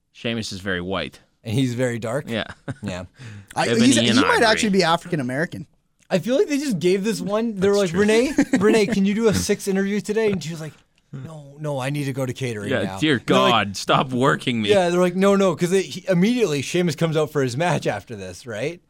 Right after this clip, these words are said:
Speaker 2: So it would have been the exact same thing. They're like, "Renee," and she's like, "No, no, I need foods. I gotta eat."
Speaker 3: Do you know, do you know how I pictured it?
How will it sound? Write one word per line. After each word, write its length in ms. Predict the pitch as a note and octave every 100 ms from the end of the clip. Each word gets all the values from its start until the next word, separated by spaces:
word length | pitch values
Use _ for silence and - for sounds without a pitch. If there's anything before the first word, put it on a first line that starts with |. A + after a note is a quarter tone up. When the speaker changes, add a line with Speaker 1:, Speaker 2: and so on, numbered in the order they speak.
| _ - D#3
Speaker 2:
So 100 | F#3
it 40 | F3+
would 140 | G3
have 60 | A3+
been 100 | G#3+
the 80 | F3
exact 380 | C3 D#3+ E3 -
same 200 | D#3+ C#3
thing. 400 | D#3+ C#3+ B2 C#3
They're 120 | D3+
like, 120 | D3
"Renee," 300 | D#3+ E3 D#3+
and 80 | D3+
she's 100 | D#3
like, 100 | E3 _ F3+
"No, 180 | E3
no, 460 | D#3+ D#3 C#3+ C3 B2 -
I 60 |
need 200 | D#3 D3
foods. 460 | - D3 C3 B2 D3
I 60 | C#3
gotta 160 | D3
eat." 360 | C#3+ C3+ A#2+ - D3+
Speaker 3:
Do 100 | F#3+
you 40 |
know, 120 | B3
do 120 | G#3+ G#3+
you 40 |
know 80 | A3
how 140 | G#3+
I 140 | F3 D#3+
pictured 320 | F#3+ F#3+ G#3+
it? 160 | B3